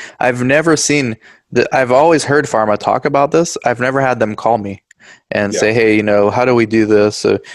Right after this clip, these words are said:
Speaker 1: hopefully, fingers crossed, 'cause we gotta talk off camera about this project that I'm hopefully gonna sign soon, um, that we can work with you on. But yeah, I mean, what is, what is your goal for the next decade, uh, with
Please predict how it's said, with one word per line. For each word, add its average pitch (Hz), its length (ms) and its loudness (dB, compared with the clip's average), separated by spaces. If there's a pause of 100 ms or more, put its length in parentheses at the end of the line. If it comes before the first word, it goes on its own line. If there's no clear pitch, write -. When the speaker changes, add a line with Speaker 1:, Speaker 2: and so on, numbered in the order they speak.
(300)
Speaker 1:
hopefully, 127 680 0 (260)
fingers 143 320 0
crossed, 120 340 2
'cause 120 120 2
we 123 80 0
gotta 123 180 2
talk 117 240 -2
off 120 220 0
camera 104 280 -2
about 101 240 0
this 104 140 -4
project 107 540 -2
that 104 100 2
I'm 101 300 0
hopefully 151 400 0
gonna 107 180 -2
sign 101 300 -2
soon, 101 320 -6 (560)
um, 98 580 0
that 107 160 0
we 104 80 2
can 104 220 -4
work 101 300 -2
with 104 180 0
you 101 180 2
on. 95 220 0
But 98 180 0 (380)
yeah, 135 200 2
I 117 60 0
mean, 113 280 -2
what 131 240 2
is, 165 120 2
what 139 180 2
is 147 200 0
your 135 180 2
goal 127 320 2
for 120 160 0
the 110 100 2
next 110 260 -4
decade, 107 580 0
uh, 101 340 2
with 104 340 -2